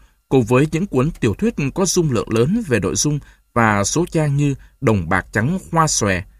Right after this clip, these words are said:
Đám cưới không có giấy giá thú, Mùa lá rụng trong vườn, Chó bi, Đời lưu lạc, Côi cút giữa cảnh đời,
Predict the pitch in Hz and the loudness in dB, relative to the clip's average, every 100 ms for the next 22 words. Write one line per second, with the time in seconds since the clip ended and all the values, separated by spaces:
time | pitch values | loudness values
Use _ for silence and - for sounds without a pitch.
0 | _ - 147 170 147 151 202 - 170 175 | _ -2 -2 0 0 2 0 -2 -2 0
1 | - 156 196 143 160 - 139 214 - _ | 0 0 2 0 -2 -2 -2 -4 -8 _
2 | _ 127 123 113 160 - 120 - - 170 | _ 2 4 4 2 0 -2 -4 -4 -2
3 | 147 110 95 85 - _ _ _ _ 127 | 0 0 -2 -4 -12 _ _ _ _ -2
4 | 151 156 139 120 - _ _ _ - 123 | 0 2 2 0 -8 _ _ _ 0 4
5 | 113 127 165 127 90 - _ _ _ - | 4 6 4 4 -2 -6 _ _ _ 4
6 | 170 - 233 180 151 120 143 - 113 87 | 4 6 -2 0 0 0 -2 -2 -2 -4
7 | 104 90 | -4 -4